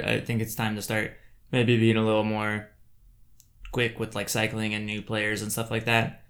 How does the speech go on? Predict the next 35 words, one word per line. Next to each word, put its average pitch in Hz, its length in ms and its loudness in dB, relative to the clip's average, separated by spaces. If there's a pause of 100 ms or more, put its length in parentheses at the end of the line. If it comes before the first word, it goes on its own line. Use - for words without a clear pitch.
(260)
Um, 107 340 2
just 107 140 -6
because 110 260 -4
ten 113 160 0
years 107 260 -2
is 104 140 -6
a 107 100 0
long 107 260 -4
time. 104 380 -2 (380)
Obviously, 113 400 0
it, 107 140 0
the 117 80 0
scene 113 260 2
hasn't 110 300 0
been 107 160 -2
what 107 160 -4
it's 104 100 -6
been 110 240 2
for 104 160 -8
ten 101 220 -6
years, 101 360 -6 (400)
but, 101 380 -4 (380)
uh, - 200 -12 (240)
yeah, 101 300 -4
it's - 100 -12
definitely, 127 280 -2
definitely 147 280 6
long 123 160 6
enough 113 200 2
that, 113 160 2
like, 107 200 -2 (520)
I - 40 -4
mean, 107 240 -2 (520)
regular 120 320 2
athletes 110 580 0